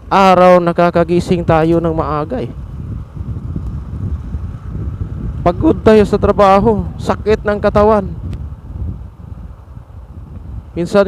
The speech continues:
nga nakakagising tayo, mabibigla tayo eh. "Oh, oras na pala." Yun. Umalis ng bahay na, hindi pa nga nakapag, ah,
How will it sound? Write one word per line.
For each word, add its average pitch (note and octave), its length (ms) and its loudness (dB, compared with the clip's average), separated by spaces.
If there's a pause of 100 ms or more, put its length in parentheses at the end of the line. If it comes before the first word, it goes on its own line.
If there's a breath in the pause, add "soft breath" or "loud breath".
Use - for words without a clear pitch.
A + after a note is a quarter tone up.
nga G#3+ 160 2
nakakagising F#3+ 720 2
tayo, A3+ 240 4
mabibigla F#3+ 640 2
tayo F#3+ 380 4
eh. D#3 180 4 (480)
"Oh, A3+ 160 2 (300)
oras A3 340 4
na G#3 80 2
pala." A3+ 300 2 (720)
Yun. C3 320 -4 (2750)
Umalis B2+ 400 0
ng D#3+ 160 0
bahay E3 320 2
na, E3 160 -2
hindi A#2+ 240 -4
pa D3 160 0
nga D#3 240 0
nakapag, D#3+ 480 0 (2000)
ah, D3 720 -2